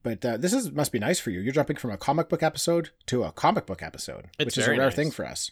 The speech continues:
Speaker 2: Yeah, I
Speaker 1: So
Speaker 2: feel
Speaker 1: that's
Speaker 2: like
Speaker 1: nice.
Speaker 2: it's me from, like, five years ago when all I used to do was read comic books. I'm just, I feel like I'm right in that zone again.
Speaker 1: Yeah,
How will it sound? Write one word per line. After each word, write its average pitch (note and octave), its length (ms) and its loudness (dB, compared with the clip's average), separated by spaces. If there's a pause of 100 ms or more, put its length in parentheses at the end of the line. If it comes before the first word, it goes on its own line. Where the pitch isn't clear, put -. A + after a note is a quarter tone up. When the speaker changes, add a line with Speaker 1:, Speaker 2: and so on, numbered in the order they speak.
(200)
Speaker 2:
Yeah, C3 160 4
I A2+ 60 2
Speaker 1:
So - 80 -4
Speaker 2:
feel C#3+ 200 0
Speaker 1:
that's C#3 120 2
Speaker 2:
like B2 100 0
Speaker 1:
nice. A#2 80 -4
Speaker 2:
it's - 100 -8
me B2 220 -2
from, A#2+ 240 -6
like, A2 160 -4
five A#2 260 -2
years A#2+ 240 -4
ago F#2 220 -6
when F#2+ 120 -4
all G#2+ 140 -2
I G#2 60 -2
used G#2+ 220 -4
to G2+ 40 -10
do G#2+ 140 -2
was G2 120 -4
read G#2+ 160 -6
comic - 380 -8
books. F2 240 -10
I'm G2 100 -10
just, G#2+ 180 -6
I G#2+ 60 -8
feel C3+ 160 -4
like A#2 140 -2
I'm A2 120 -6
right A2 100 0
in B2+ 80 -4
that G#2 180 -4
zone G#2+ 220 -4
again. E2+ 340 -8 (580)
Speaker 1:
Yeah, C3 300 -2